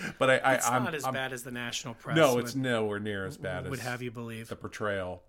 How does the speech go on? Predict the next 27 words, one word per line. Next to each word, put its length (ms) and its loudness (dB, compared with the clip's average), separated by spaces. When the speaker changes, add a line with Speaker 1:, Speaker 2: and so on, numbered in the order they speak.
Speaker 1:
But, 260 -4
uh, 400 -6
I, 80 -10
I 60 -8
think 380 -8
that 180 -6
on, 260 -8
on 140 -6
the 80 -10
whole, 540 -8
um, 440 -10
we're 120 -4
probably 560 -4
as 120 -10
surprised 680 -6
and 340 -10
as 120 -14
Speaker 2:
Yeah, 220 0
we're 140 -6
as 120 2
surprised 460 6
as 140 -6
you 80 0
Speaker 1:
<laughs> 20 0
Speaker 2:
guys 260 4
are. 300 -2
Speaker 1:
anyone. 540 -10